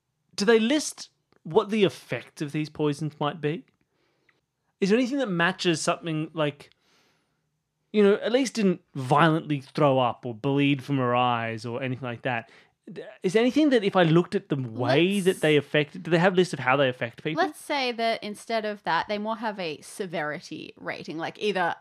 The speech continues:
Speaker 2: a cross or two crosses for very
Speaker 1: Sure.
Speaker 2: bad, for, like, instant death, do not touch.
Speaker 1: Sure. What are the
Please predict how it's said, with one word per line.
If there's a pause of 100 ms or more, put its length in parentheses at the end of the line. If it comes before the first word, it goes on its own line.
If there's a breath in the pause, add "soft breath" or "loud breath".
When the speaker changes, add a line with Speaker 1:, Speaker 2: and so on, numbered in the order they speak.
Speaker 2:
a
cross (160)
or
two
crosses
for
very
Speaker 1:
Sure.
Speaker 2:
bad,
for,
like,
instant
death,
do
not
touch.
Speaker 1:
Sure. (1500)
What
are
the